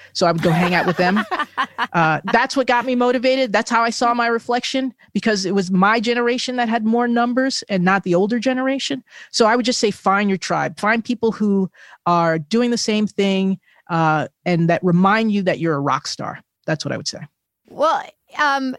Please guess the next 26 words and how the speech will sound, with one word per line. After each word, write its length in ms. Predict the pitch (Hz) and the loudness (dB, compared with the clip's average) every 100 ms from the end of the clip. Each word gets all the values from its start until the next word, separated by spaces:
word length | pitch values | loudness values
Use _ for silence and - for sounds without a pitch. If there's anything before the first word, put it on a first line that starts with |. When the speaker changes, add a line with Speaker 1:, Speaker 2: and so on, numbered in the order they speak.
| - | -8
Speaker 2:
you 160 | 277 | -4
know, 80 | 320 | -2
you 140 | 302 294 | -2 -2
talked 220 | 349 339 | -2 0
about 200 | 359 302 | -2 0
that 240 | 233 185 | -2 -4
buzzy 340 | 214 208 220 233 | -4 -4 -2 -6
feeling 680 | - 196 208 247 269 302 320 _ - | -4 -4 -2 -2 -2 -4 -8 _ -6
that 120 | 311 | -2
you 100 | 269 | 0
got. 320 | 302 302 330 _ _ _ | 2 0 -2 _ _ _
And 220 | 254 240 | -2 0
that 180 | 254 269 | 0 -2
relates, 360 | 285 254 233 - | -2 -2 -2 -2
I 100 | 220 | -4
think, 220 | 247 226 | -4 -2
also 320 | 214 208 226 | -2 -2 -4
to 200 | 196 - | -6 -6
your 200 | 208 214 | -4 -2
work 280 | 196 202 196 | 0 -2 -2
about 320 | 190 180 - | 0 0 -2
trying 320 | - 208 202 196 | -6 -4 -4 -6
to 420 | - 214 196 - 214 | -6 -2 -2 -4 -2
make 300 | 202 190 - | -2 -2 -8
science 640 | - 196 196 190 - - - | -2 0 0 -2 -6 -14 -10
fun. 560 | - 190 208 262 294 | -2 0 0 -2 -4